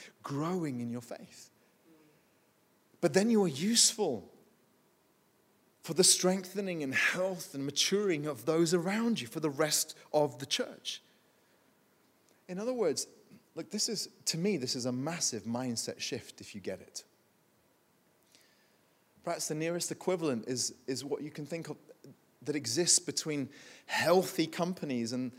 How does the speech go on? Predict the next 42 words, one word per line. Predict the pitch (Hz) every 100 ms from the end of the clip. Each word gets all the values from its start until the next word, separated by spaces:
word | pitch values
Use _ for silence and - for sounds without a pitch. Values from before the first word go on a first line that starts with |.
| -
and | 143
unhealthy | 170 196 143 117
companies. | 107 104 92 90 80
And | 127
in | 135
a |
healthy | - 196 240 139
company, | - 185 208 120 90 - - - -
every | 196 220 180 165 156
employee | 143 - 180 175 127
understands | 120 131 - 147 143 123
their | 127 120
position | - 113 151 127 113
within | 113
the | 110
wider | 113 123 120
vision | 117 180 104
and | 104 113 139
is | 135
enthused | 135 - - 175 139 117 -
to | 127
participate | - 135 135 127 127 117 120
in | 120
their | 117
work. | 120 151 - - - _ _ _ _ _ _ _ _ 127
An | 135
unhealthy | 185 165 139 123 123
one, | 104 101 107
there's | 113
many | 131 147
people | 143 143 120 110
who | 110
are | 107
just, | 120 - - - _
you | -
know, | 110
to | 123
use | 123 120
a, | - 80
a | 107
kind | 135
of | 113